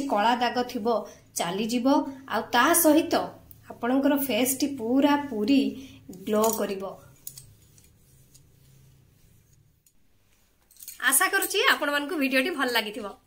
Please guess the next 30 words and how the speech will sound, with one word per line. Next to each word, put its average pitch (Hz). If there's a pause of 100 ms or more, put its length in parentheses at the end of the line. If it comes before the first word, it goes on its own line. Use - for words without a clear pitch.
(180)
ଆପଣମାନେ 262
ନିହାତି 277 (360)
ଗେଣ୍ଡୁ 226
ଫୁଲର 269
ତେଲ 240
ବନାନ୍ତୁ, 254 (360)
ଆଉ 233
ଆପଣଙ୍କର 254
ଫେସ୍ରେ 262
ଲଗାନ୍ତୁ। 269 (440)
ଫେସ୍କୁ 247
ପୁରା 254 (120)
ଗ୍ଲୋ 226 (140)
କରନ୍ତୁ, 330
ତା 254
ସହିତ 262 (140)
ଦାଗମୁକ୍ତ 240 (120)
କରନ୍ତୁ। 339 (340)
ଆଉ 226
ଯଦି 277
ଆପଣମାନଙ୍କର 285 (100)
କୌଣସି 262 (100)
ସ୍କିନ୍ 339
ପ୍ରୋବ୍ଲେମ୍ 277
ଥାଏ, 277 (280)
ତାହେଲେ 240
ସେଥିରେ 262
ବି 330
ଲଗେଇଲେ 254
ଆପଣମାନେ 247